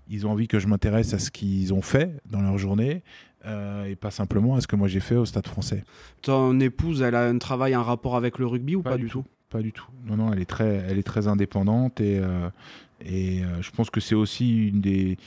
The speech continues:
Speaker 1: une des, des, des raisons pour laquelle il y a un, il y a, il y a un équilibre qui se fait assez naturellement. C'est que chacun a ses, euh, ses soucis, ses, euh, <clears throat> son organisation et, euh,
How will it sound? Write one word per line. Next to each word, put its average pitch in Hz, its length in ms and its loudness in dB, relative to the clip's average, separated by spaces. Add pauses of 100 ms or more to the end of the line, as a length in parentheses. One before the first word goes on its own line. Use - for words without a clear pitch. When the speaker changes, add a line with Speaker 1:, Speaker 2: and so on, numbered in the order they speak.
(320)
Speaker 1:
une 104 200 0
des, 95 260 0
des, 95 180 -2
des 95 180 -2
raisons 101 300 2
pour 98 160 -6
laquelle 107 280 0
il 101 60 2
y 98 40 4
a 95 60 2
un, 92 120 2
il 95 80 2
y 95 60 0
a, 82 60 -4
il 82 80 -4
y 98 60 4
a 95 80 4
un 98 100 4
équilibre 101 540 0
qui - 140 -10
se - 100 -8
fait 110 120 2
assez 101 240 2
naturellement. 98 560 2
C'est - 160 -8
que - 140 -6 (480)
chacun 113 500 2
a 98 100 2
ses, 98 300 -2
euh, 92 40 -4 (500)
ses - 180 -6
soucis, 120 640 0
ses, 101 360 2
euh, 95 240 2 (1000)
<clears throat> 135 240 0
son 123 200 0
organisation 117 1080 2
et, 107 180 -6
euh, 101 220 -12